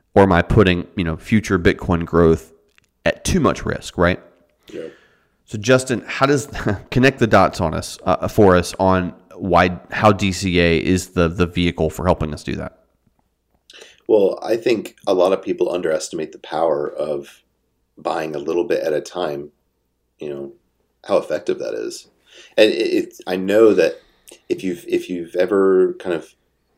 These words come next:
Speaker 2: dove into the investment world, I'm not talking about crypto, I'm just talking about funding your retirement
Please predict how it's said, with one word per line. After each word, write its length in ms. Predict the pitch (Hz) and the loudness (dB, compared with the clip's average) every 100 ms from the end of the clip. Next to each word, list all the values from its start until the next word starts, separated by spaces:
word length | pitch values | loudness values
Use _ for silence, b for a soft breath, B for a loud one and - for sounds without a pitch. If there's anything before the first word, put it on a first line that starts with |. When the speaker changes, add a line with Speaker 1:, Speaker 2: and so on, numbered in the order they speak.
| _ _ - - | _ _ -20 0
Speaker 2:
dove 260 | 92 87 | 4 4
into 360 | 87 87 - 85 | 4 -4 -4 -4
the 120 | 78 | -4
investment 500 | 73 73 85 - 104 | -6 -4 -6 -6 -6
world, 540 | 101 101 95 95 95 - | 0 2 4 4 0 -12
I'm 120 | - 101 | -6 -4
not 140 | 90 | -2
talking 160 | 95 85 | -2 -2
about 160 | 80 | -6
crypto, 320 | - 78 - | -2 -2 -2
I'm 100 | 78 | -4
just 120 | - - | -6 -6
talking 240 | 82 80 | -6 -4
about 400 | 71 73 69 - _ _ | -4 -4 -4 -10 _ _
funding 440 | _ - 87 90 87 | _ -2 0 0 0
your 120 | 82 | -2
retirement 640 | 78 - 80 82 78 71 | -2 -4 -4 -4 -6 -10